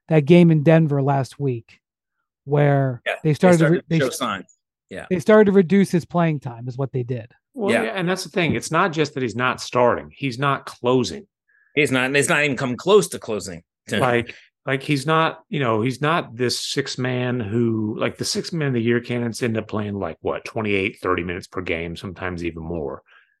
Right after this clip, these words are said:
Speaker 3: Russ is not gonna play that many minutes.
Speaker 2: Yeah, I mean,
Speaker 3: Mm-hmm.
Speaker 2: you can make the argument that maybe the,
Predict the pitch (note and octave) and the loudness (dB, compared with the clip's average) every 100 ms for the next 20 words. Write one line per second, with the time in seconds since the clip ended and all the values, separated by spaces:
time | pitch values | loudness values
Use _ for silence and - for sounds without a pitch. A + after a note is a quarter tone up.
0 | _ _ - G#2+ D#3 - B2 A#2+ C3+ A#2 | _ _ -6 -2 0 -2 -4 -2 -2 -6
1 | G2+ B2 D#3 C3+ F#2 D#2+ D2 C#2 - - | -6 -4 -4 -4 -6 -8 -12 -14 -14 -16
2 | - _ _ _ _ _ F3 D3 D#3+ F3+ | -16 _ _ _ _ _ 0 0 2 2
3 | E3 E3+ E3 F3 - D#3+ E3 D#3 D#3+ D3+ | 2 2 0 -2 0 2 2 2 -2 -2
4 | C#3 C#3 C#3+ C#3+ C#3+ C3+ | -2 -2 -2 -4 -4 -6